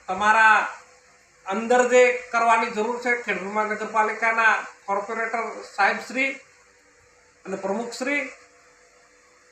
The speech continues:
એ સ્વચ્છતા કરશો તો માતાજી તમને સ્વચ્છ રાખશે. ખોટા માતાજી પેરિસની અંદર આવું કરવાની કોઈ જરૂર નથી અને ખોટી પાર્ટી બદનામ થાય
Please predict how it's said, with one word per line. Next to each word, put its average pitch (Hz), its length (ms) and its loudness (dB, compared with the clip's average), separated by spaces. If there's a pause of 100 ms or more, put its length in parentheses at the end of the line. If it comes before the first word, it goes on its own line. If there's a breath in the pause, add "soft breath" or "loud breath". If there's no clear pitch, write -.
(200)
એ 269 180 4
સ્વચ્છતા 269 540 0
કરશો 269 360 0
તો 262 140 0
માતાજી 247 440 2
તમને 240 340 -6 (280)
સ્વચ્છ 220 320 -6
રાખશે. 185 440 0 (460)
ખોટા 247 280 2
માતાજી 233 540 0 (220)
પેરિસની 233 500 -6
અંદર 226 260 -4
આવું 220 380 0
કરવાની 220 480 -2
કોઈ 214 100 -8
જરૂર 180 300 -6
નથી 233 340 -10 (300 loud breath)
અને - 160 -12
ખોટી 269 340 -6
પાર્ટી 214 420 0
બદનામ 233 420 -4
થાય - 360 2